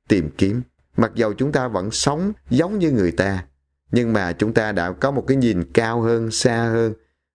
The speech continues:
nhìn tới cái cùng đích của mình và biết đâu là cái phương tiện, đâu là cùng đích, để chúng ta không có bị ở trong cái vòng lẩn quẩn. Thiên Chúa đã tiên liệu điều này trong cuộc sống của chúng ta.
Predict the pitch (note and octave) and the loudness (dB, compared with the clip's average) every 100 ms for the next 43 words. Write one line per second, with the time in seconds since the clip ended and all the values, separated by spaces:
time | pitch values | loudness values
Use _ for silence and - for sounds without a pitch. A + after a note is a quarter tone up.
0 | _ _ G2+ A#2 G#2 B2 D3+ D#3 C3+ G2+ | _ _ 0 2 2 -2 -2 0 0 2
1 | E2 D#3 - G#2 G#2 - _ _ F#2 F#2 | 0 0 0 0 0 -4 _ _ -2 0
2 | D3 F#3 B2+ B2 A#2 G2 E2 - A#2+ A#2+ | 0 0 0 0 0 0 -2 -2 -2 0
3 | C#3+ A#2+ - E2+ D2+ - - G#2+ G#2 E2+ | 0 2 2 2 0 -4 -4 -2 -2 0
4 | F#2 D2+ D2+ A#2 _ _ _ _ - F2 | -2 0 0 -2 _ _ _ _ 0 0
5 | G#2+ A#2 A2+ G#2 B2 A2+ G#2+ A2+ E2 E2 | 0 0 -2 -2 -2 0 0 0 0 0
6 | - - - G2 - B2 A#2+ B2+ G#2 E2 | -6 -20 -2 -2 0 -2 -2 -2 -2 0
7 | E2 F#2+ C#3 A#2 F2+ B2 C#3 _ _ _ | -2 0 0 -2 -2 -4 -6 _ _ _
8 | _ _ _ _ _ _ _ _ _ _ | _ _ _ _ _ _ _ _ _ _
9 | _ F#3+ F3+ E3 F3 F#3+ F3 G#2 - F3 | _ 2 2 2 2 4 2 -4 0 0
10 | D#3 G#2 F#2+ G#2 F#2+ F#2+ F2 C3 B2 G#2 | 2 2 4 2 2 2 0 0 0 -2
11 | F2 - D3 C#3 E2+ F#2+ A#2 G#2+ G2 | 0 0 0 -2 0 0 0 0 0